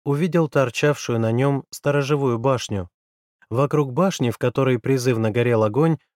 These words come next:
было разбросано штук пять каменных домов и бараков. В один из них конвоиры и определили на ночлег измождённых пленников.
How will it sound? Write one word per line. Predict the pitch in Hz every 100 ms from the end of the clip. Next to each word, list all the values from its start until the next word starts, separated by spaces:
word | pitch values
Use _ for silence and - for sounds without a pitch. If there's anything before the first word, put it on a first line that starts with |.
| _
было | 120 196 180
разбросано | 147 117 120 165 - 151 147
штук | - 156 147 -
пять | 147 147 -
каменных | 139 127 123 120 101
домов | 113 117 135 - -
и | 139
бараков. | 139 147 113 - 95 - _ _ _ _ _ -
В | 135
один | 143 143
из | 135 123
них | 190 196
конвоиры | - 127 117 123 170 170 156 -
и | -
определили | 170 160 165 151 165 151 117
на | 107 113
ночлег | 110 - - 147 151 - _
измождённых | 147 147 156 135 123 110 -
пленников. | 147 139 110 98 101 -